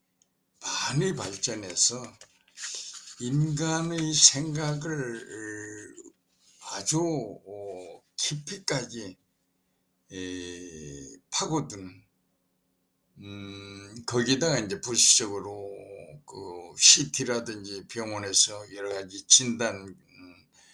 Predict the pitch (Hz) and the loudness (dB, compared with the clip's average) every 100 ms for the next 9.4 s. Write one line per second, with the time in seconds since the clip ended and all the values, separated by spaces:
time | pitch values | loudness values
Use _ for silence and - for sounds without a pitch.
0 | _ _ - 117 107 95 98 92 95 95 | _ _ -4 -4 -4 -6 -6 -6 -8 -10
1 | - 101 107 98 95 90 90 87 - 90 | -8 -6 -2 0 0 -2 -4 -8 -10 -16
2 | 90 92 _ 101 98 92 101 101 95 90 | -18 -20 _ -16 -16 -14 -10 -8 -8 -10
3 | 95 90 92 82 _ - 92 - 113 - | -12 -14 -14 -16 _ -14 -12 -6 0 2
4 | 139 120 135 85 - _ _ _ _ _ | 2 -4 -8 -10 -14 _ _ _ _ _
5 | _ 73 69 64 60 - 95 117 123 104 | _ -14 -14 -14 -12 -8 -6 -2 -2 -2
6 | 85 80 87 90 90 - - - - _ | -6 -12 -14 -14 -14 -16 -20 -20 -20 _
7 | _ _ _ _ _ _ _ - - 98 | _ _ _ _ _ _ _ -12 -8 -6
8 | - 120 104 110 113 98 95 90 87 92 | -2 -2 0 -4 -4 -6 -8 -10 -10 -14
9 | - - - | -18 -16 -18